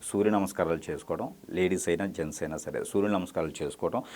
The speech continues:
ఉదయించేటువంటి సూర్యునికి గోధుమ రవ్వతో నైవేద్యం పెట్టడం ద్వారా కూడా వారికి ఉన్న దోషాలు తొలగిపోతాయి. ఇలా మాండ్రికం ఏమైనా ఉందంటే కనుక మాండ్రికమైనటువంటి ఇంజెక్షన్ ఉంటుంది, ఆ, అది కంపాటబిలిటీ ఫెర్టిలిటీ అని చెప్పేసి అని ఇంజెక్షన్ ఉంటుంది, అది ఏడు వందల యాభై నుంచి పదమూడు వందల రూపాయలు ఇంజెక్షన్ ఉంటుంది.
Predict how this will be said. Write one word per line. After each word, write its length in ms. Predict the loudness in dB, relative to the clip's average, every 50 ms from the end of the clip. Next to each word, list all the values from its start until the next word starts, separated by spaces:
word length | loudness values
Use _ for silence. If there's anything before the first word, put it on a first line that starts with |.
| -14 -12 -4 0
ఉదయించేటువంటి 600 | 2 6 6 6 6 6 6 4 4 4 2 0
సూర్యునికి 420 | 0 2 2 4 4 2 2 0 0
గోధుమ 380 | 2 4 6 6 6 6 6
రవ్వతో 420 | 4 4 4 2 2 0 0 -2 -2
నైవేద్యం 380 | -2 0 0 0 2 2 0 0
పెట్టడం 340 | 0 0 0 0 -2 -2 -2
ద్వారా 200 | 0 0 2 2
కూడా 160 | 4 4 4
వారికి 320 | 6 6 4 4 4 2
ఉన్న 140 | 0 2 2
దోషాలు 600 | 2 4 4 4 4 4 4 2 4 4 2 0 -2 -4
తొలగిపోతాయి. 600 | -4 -4 -4 -4 -4 -4 -4 -2 0 -2 -2 -2 -4 -10 -18 -14 -2 4
ఇలా 120 | 6 6
మాండ్రికం 540 | 6 6 8 8 8 10 8 8 6 4 4
ఏమైనా 120 | 4 4 4
ఉందంటే 360 | 2 0 2 2 2 2 2
కనుక 280 | 0 -2 -2 2 4
మాండ్రికమైనటువంటి 920 | 4 4 4 4 4 4 4 4 4 2 2 2 2 2 0 -4 -4 -4 -2
ఇంజెక్షన్ 440 | 2 4 4 4 2 2 -2 -6 -6
ఉంటుంది, 360 | -6 -8 -10 -8 -8 -10 -10 -12 -14 -18 -16 -16 -16 -8 -2 0
ఆ, 240 | 2 4 6 6 4
అది 260 | 4 4 2 0 0
కంపాటబిలిటీ 920 | 2 2 2 4 6 6 6 6 6 4 2 2 4 4 4 4 4 4
ఫెర్టిలిటీ 500 | 2 0 -2 -2 2 4 6 6 6 4
అని 100 | 2 0
చెప్పేసి 260 | -2 -2 -2 -4 -4 -2
అని 120 | -2 -2
ఇంజెక్షన్ 420 | -2 0 0 0 0 -2 -4 -8 -8
ఉంటుంది, 360 | -8 -8 -8 -8 -4 0 0
అది 140 | 0 2 2
ఏడు 180 | 2 0 0
వందల 140 | 0 2 2
యాభై 220 | 2 2 2 0 -4
నుంచి 460 | -4 -4 -4 -6 -6 -4 -2 -2 0
పదమూడు 340 | 2 2 2 2 2 0 -2
వందల 160 | -4 -4 -6
రూపాయలు 260 | -2 2 4 4 4
ఇంజెక్షన్ 420 | 4 2 0 -2 -2 -4 -8 -12
ఉంటుంది. 320 | -12 -14 -14 -16 -14 -14